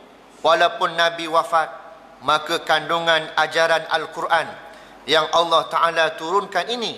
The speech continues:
menjadi panduan kepada kehidupan umat sehinggalah berlakunya hari kiamat. Perkaitannya dengan kita,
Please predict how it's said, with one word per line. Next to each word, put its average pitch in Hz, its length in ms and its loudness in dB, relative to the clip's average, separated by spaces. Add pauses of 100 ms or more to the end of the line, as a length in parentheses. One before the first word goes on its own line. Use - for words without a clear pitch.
(160)
menjadi 156 480 -2
panduan 156 560 0
kepada 151 400 0
kehidupan 147 720 -4
umat 254 320 4 (480)
sehinggalah 160 560 -2
berlakunya 147 640 -2
hari 131 400 -2
kiamat. 104 320 -8 (640)
Perkaitannya 165 800 0
dengan 160 240 -2
kita, 147 320 -4